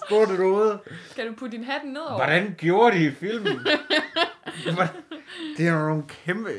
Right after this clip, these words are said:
Speaker 1: Jeg har nogle laner, hvis det er.
Speaker 2: <laughs> Jeg kan ikke se noget. Au.
Speaker 1: Godt. Jeg har puttet den ned under min hue. Det var faktisk en god idé.
Speaker 2: Jeg tager også lige min hue på.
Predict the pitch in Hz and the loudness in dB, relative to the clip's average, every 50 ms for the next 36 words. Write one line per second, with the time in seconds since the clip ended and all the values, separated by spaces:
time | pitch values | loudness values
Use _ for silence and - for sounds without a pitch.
0 | 87 71 62 69 98 139 143 170 190 208 196 165 143 135 135 160 202 220 202 156 | -10 -14 -14 -10 -8 -2 2 2 2 2 0 -2 -2 0 0 0 0 -2 -2 -4
1 | 123 113 110 113 117 113 117 127 120 120 127 131 - _ _ _ 294 320 330 339 | -8 -8 -8 -8 -10 -8 -8 -8 -8 -8 -8 -12 -16 _ _ _ -10 -8 -6 -6
2 | 294 285 269 294 339 254 - - _ _ _ _ _ _ _ _ _ _ _ _ | -6 -6 -4 -4 -4 -4 -6 -12 _ _ _ _ _ _ _ _ _ _ _ _
3 | _ _ _ _ _ _ _ _ 240 262 262 285 269 240 - - 233 220 208 208 | _ _ _ _ _ _ _ _ -6 -6 -6 -8 -12 -12 -12 -14 -14 -14 -14 -14
4 | 214 233 233 _ _ _ _ _ _ _ _ _ _ _ _ _ _ _ _ _ | -16 -16 -18 _ _ _ _ _ _ _ _ _ _ _ _ _ _ _ _ _
5 | _ _ _ _ _ _ _ _ _ - 120 - - _ _ _ _ _ _ _ | _ _ _ _ _ _ _ _ _ -14 -14 -14 -16 _ _ _ _ _ _ _
6 | _ _ _ _ _ _ _ _ _ 139 135 139 135 - _ _ _ _ _ 143 | _ _ _ _ _ _ _ _ _ -4 -4 -4 -4 -6 _ _ _ _ _ -2
7 | 143 143 147 151 143 - 156 143 143 135 131 139 143 151 156 147 143 143 143 135 | 0 0 0 -2 -4 -6 -6 -6 -6 -8 -8 -8 -8 -6 -6 -6 -6 -6 -8 -8
8 | 127 127 123 131 131 131 135 127 143 139 135 131 127 135 139 135 135 127 - 123 | -10 -10 -10 -10 -10 -10 -10 -10 -10 -8 -8 -10 -10 -10 -12 -10 -10 -12 -12 -10
9 | 123 123 117 113 117 233 254 247 - 269 240 254 247 - 254 233 233 226 220 233 | -10 -10 -8 -6 -6 -6 -6 -6 -6 -8 -8 -8 -8 -12 -14 -12 -12 -12 -14 -14
10 | 226 214 226 220 196 - | -16 -16 -18 -18 -20 -20